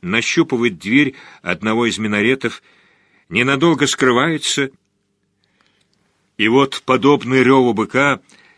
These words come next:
великолепный громовой бас уже возвещает, что человек поднялся на верхушку минарета. Наверное, клич этот слышен даже на берегах самой обмелевшей Рави.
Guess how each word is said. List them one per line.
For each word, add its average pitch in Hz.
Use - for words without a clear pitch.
великолепный 127
громовой 113
бас 120
уже 120
возвещает, 123
что -
человек 113
поднялся 113
на 101
верхушку 110
минарета. 90
Наверное, 143
клич 139
этот -
слышен 135
даже 131
на 135
берегах 120
самой 127
обмелевшей 131
Рави. 98